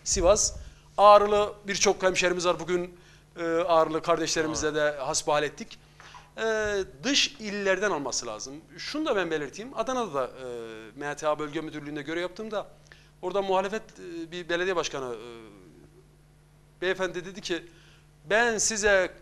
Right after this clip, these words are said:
Speaker 1: Paris vaat etmiyorum, Kayseri'yi vaat ediyorum, Kayseri'yi." Hakikaten bu minvalde Sayın Öseseki Başkan Kayseri'yi bir vizyon kenti haline getirdi. İnşallah
Speaker 2: Evet,
Speaker 1: biz,
Speaker 2: Kayseri gerçekten
Speaker 1: e,
Speaker 2: referans
Speaker 1: daha da
Speaker 2: bir
Speaker 1: bunu
Speaker 2: şehir.
Speaker 1: ileriye götürüp ilçelerimizin en beraber,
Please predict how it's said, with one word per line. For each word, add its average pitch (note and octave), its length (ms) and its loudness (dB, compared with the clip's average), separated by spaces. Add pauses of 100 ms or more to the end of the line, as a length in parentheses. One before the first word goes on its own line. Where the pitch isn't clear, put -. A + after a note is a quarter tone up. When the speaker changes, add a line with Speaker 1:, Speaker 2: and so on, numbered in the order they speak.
(220)
Speaker 1:
Paris F#3+ 460 4
vaat F3 260 4
etmiyorum, A#2+ 560 -8
Kayseri'yi D#3+ 640 0
vaat A2+ 220 -6
ediyorum, G#2+ 260 -14
Kayseri'yi." C#3 520 -8 (440)
Hakikaten G3+ 460 -2 (280)
bu G3+ 80 -4
minvalde E3+ 600 0
Sayın E3 280 0
Öseseki D3+ 460 -6
Başkan C3+ 380 -2 (520)
Kayseri'yi D#3+ 480 -2
bir D3 340 -8
vizyon D3 260 -4
kenti C3+ 340 -6
haline B2+ 240 -4
getirdi. B2+ 460 -12 (440)
İnşallah G#3 500 2
Speaker 2:
Evet, - 100 -18
Speaker 1:
biz, A3 120 -8
Speaker 2:
Kayseri A#2 360 -10
gerçekten F3 360 -8
Speaker 1:
e, F3 80 -4
Speaker 2:
referans F3 240 -6
Speaker 1:
daha F3+ 220 2
da F3+ 120 4
Speaker 2:
bir D#3 40 -10
Speaker 1:
bunu F3+ 240 2
Speaker 2:
şehir. F#3+ 160 -12
Speaker 1:
ileriye D#3+ 280 -2
götürüp D#3 340 -6 (460)
ilçelerimizin F#3+ 600 2
en C3 160 -2
beraber, F#2+ 280 -10